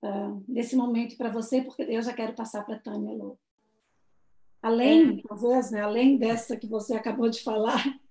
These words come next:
Speaker 2: Bom, eu acho que o Sandro deve ter ideias sobre isso também, e também talvez a Tânia. Eu acho que o ideal seria que a gente conseguisse um portal, eh, de corpora, ehm,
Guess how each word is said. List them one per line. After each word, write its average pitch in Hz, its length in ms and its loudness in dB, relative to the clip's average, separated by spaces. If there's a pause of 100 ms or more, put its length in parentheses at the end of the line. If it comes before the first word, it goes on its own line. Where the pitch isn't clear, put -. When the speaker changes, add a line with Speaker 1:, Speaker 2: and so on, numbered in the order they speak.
(600)
Speaker 2:
Bom, 254 120 0
eu 240 120 2
acho 302 200 4
que - 60 -6
o 269 60 0
Sandro 220 640 0
deve 196 360 -4
ter 233 260 -2
ideias 190 500 0
sobre 185 400 -4
isso 190 220 -8
também, 196 680 0
e 147 40 -16
também 170 420 -6 (340)
talvez 170 280 -6
a 175 80 -2
Tânia. 208 600 0 (560)
Eu - 60 2
acho 262 160 0
que - 80 -2
o 302 60 6
ideal 233 500 4
seria 233 480 -2
que 240 100 -6
a 226 60 2
gente 240 240 -2
conseguisse 233 800 -6
um 240 100 -6
portal, 208 800 -2 (960)
eh, 170 680 0
de 170 180 -12
corpora, 196 760 -6 (1040)
ehm, 196 720 4